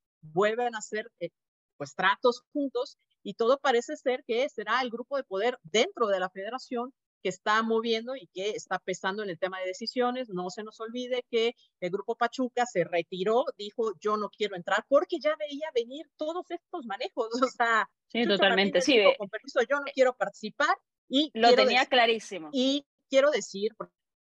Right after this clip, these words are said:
Speaker 1: porque además me quedé pensando en eso, o sea, no podemos pasar por alto que grandes empresarios, te caigan bien o no te caigan bien, como, eh, eh, Carlos Slim,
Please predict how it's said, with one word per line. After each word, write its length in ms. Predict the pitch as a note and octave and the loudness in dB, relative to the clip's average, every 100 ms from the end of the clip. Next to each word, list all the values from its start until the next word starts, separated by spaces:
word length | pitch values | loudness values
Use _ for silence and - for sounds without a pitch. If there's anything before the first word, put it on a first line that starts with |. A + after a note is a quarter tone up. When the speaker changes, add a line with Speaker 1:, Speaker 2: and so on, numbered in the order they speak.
| _ _ - | _ _ -14
Speaker 1:
porque 180 | F3+ F3+ | -4 -2
además 200 | G3+ A3+ | -2 -4
me 100 | G#3+ | -2
quedé 140 | F3+ | -4
pensando 360 | G3 F3+ F3+ F3 | -4 -8 -8 -10
en 80 | |
eso, 440 | D3+ - - G#3 - - | -14 -16 -14 -16 -14 -14
o 80 | E3+ | -8
sea, 220 | G#3 G3+ | -6 -4
no 180 | A#3+ - | -6 -8
podemos 420 | F#4 F#4 D#4 F4 | -8 -8 -8 -10
pasar 420 | - F3 - F#3 - | -8 -8 -4 -6 -4
por 200 | A#3+ G3+ | -4 -2
alto 440 | F3 C#3+ - D3 _ _ _ | -4 -6 -12 -14 _ _ _
que 120 | G#3+ | 0
grandes 480 | G3 B3 C#4+ F4+ F4 | 2 0 -2 -8 -10
empresarios, 640 | B3+ A3+ F3+ - D4+ F3 | -8 -6 -4 0 0 -2
te 120 | - F3+ | -6 -4
caigan 260 | E4 D#4+ | -2 -4
bien 140 | A#3 A3 | -6 -8
o 60 | |
no 80 | F#3+ | -10
te 100 | F3 | -8
caigan 300 | E3 D#3 D#3 | -4 -4 -4
bien, 200 | D#3+ C#3 _ - | -8 -10 _ -4
como, 320 | C4+ C4 A#3 | -2 0 -2
eh, 60 | A3 | -4
eh, 100 | G#3+ - | -6 -6
Carlos 280 | G#3+ C#4 C#4 | -6 -6 -6
Slim, 360 | C#4+ C#4 A#3+ | -6 -4 -4